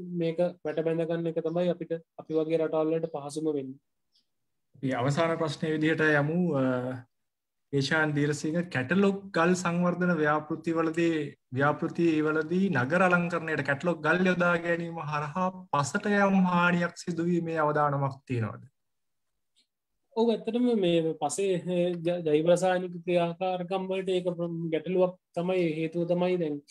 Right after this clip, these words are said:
Speaker 1: ඒ වගේ විශේෂම කොන්ක්‍රීට් කිරීම සහ ඔය ඉන්ටර්ලොක් ගල් ඇල්ලීමත් එක්ක මේ පසේ පස-, පසට ආසන්නයේම තියෙන ප-, පද්ධතිය තමයි ශාක පැස්ම. ඒතකොට ශාක පැස්ම, අ, හරහා ඒ පසට ලැබෙන පෝෂක ද්‍රව්‍ය,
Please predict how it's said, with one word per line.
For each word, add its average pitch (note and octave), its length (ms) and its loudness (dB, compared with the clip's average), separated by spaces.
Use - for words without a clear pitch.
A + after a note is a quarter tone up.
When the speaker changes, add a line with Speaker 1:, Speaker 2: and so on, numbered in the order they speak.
Speaker 1:
ඒ D#3 140 2
වගේ D#3+ 320 0
විශේෂම E3 460 -4
කොන්ක්‍රීට් D#3+ 540 0
කිරීම E3 340 -2
සහ E3 200 -2
ඔය E3 240 2
ඉන්ටර්ලොක් D#3+ 420 -2
ගල් D#3+ 220 2
ඇල්ලීමත් D#3+ 500 0
එක්ක E3 200 -8
මේ D#3+ 220 -4
පසේ D3+ 340 -6
පස-, E3+ 260 0
පසට D#3+ 320 -2
ආසන්නයේම E3 640 0
තියෙන E3+ 220 -2
ප-, D#3+ 260 -4
පද්ධතිය D#3 480 -2
තමයි E3+ 320 -2
ශාක D3+ 280 -4
පැස්ම. D3+ 400 -6
ඒතකොට D#3+ 340 -4
ශාක C#3+ 220 -6
පැස්ම, D#3+ 380 -4
අ, D#3+ 60 -4
හරහා D#3+ 520 -2
ඒ D3+ 140 0
පසට D3+ 340 -6
ලැබෙන D3+ 340 -2
පෝෂක C#3+ 400 -4
ද්‍රව්‍ය, D#3+ 420 0